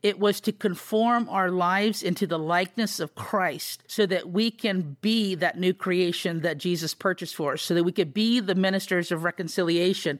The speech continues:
that Jesus made us to be, so that we can be the ambassadors of Christ and it not be about us, but it be about him,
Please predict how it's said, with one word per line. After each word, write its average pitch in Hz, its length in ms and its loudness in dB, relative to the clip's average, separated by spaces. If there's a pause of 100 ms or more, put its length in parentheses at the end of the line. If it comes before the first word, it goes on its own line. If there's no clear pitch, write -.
that 180 180 2
Jesus 196 540 -2
made 190 260 2
us 151 240 -4
to 175 100 -4
be, 147 240 -4 (320)
so 226 140 2
that 196 180 0
we 202 140 0
can 208 160 2
be 226 240 2
the 208 160 0
ambassadors 185 640 0
of 147 140 -4
Christ 180 440 -2
and 180 140 -2
it - 100 -6
not 190 320 -4
be 202 180 0
about 160 360 0
us, 190 420 0
but 175 140 0
it 147 160 -4
be 180 200 2
about 156 520 -2
him, 156 460 -2